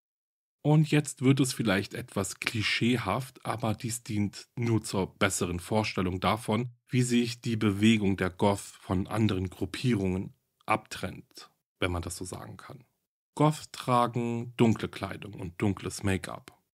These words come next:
Auch sind sogenannte Live-Rollenspiele in der Szene weit verbreitet,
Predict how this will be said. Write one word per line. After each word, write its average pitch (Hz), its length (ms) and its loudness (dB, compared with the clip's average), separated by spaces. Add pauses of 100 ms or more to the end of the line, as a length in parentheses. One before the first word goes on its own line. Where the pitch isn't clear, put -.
Auch 151 640 4 (200)
sind 131 300 2
sogenannte 110 500 2
Live-Rollenspiele 101 1080 0
in 98 120 -4
der 101 120 -2
Szene 98 400 -2
weit - 200 -8
verbreitet, - 760 -12